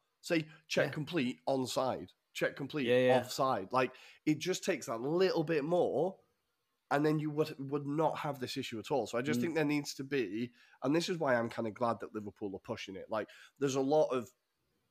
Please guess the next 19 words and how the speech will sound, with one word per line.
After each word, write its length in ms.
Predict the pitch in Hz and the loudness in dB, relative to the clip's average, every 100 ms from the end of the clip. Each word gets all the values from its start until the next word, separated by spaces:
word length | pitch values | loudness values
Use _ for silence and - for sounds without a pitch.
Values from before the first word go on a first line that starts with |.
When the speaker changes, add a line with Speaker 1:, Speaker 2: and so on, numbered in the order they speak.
| _ - | _ -6
Speaker 1:
narrative 580 | 135 135 127 123 127 113 | 2 4 6 4 0 2
now 220 | 120 107 | 4 4
where, 160 | 107 107 | 2 0
like, 160 | 110 110 | 2 4
"Oh, 120 | 127 | 4
Liverpool 400 | 123 120 - 120 | 2 0 0 0
want 160 | 110 | 0
the 60 | 113 | -2
game 280 | 120 123 120 | 0 2 0
replayed, 420 | 110 - 104 107 | -2 -4 -6 -2
Liverpool 340 | 123 117 117 | -2 -2 -4
want 160 | 107 101 | -6 -6
the 60 | 101 | -6
points." 300 | 127 107 - - - | -4 -4 -8 -10 -2
That's 200 | 147 170 | 0 4
not 140 | 151 | 2
what 120 | 135 | 2
they 80 | 117 | -2
said. 380 | - 120 80 | -4 -4 -4